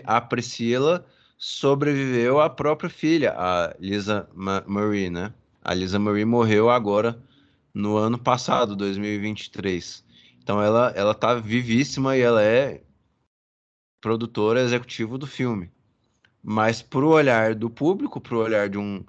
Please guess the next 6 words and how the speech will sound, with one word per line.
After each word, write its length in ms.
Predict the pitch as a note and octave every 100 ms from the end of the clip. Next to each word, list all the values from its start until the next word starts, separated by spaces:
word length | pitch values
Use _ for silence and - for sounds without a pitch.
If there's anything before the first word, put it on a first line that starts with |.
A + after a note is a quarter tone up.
| _ _ _ _ _ F#2
um 220 | F2+ E2+
público 760 | - G2 F#2+ F#2 - F#2 E2+ E2+ _ _ _ _ _ _
padrão, 480 | - F#2 F2 F#2 A#2
entre 220 | G2+ F#2+
aspas, 360 | F2+ F2 - F2
assim, 440 | F2 - F#2 A2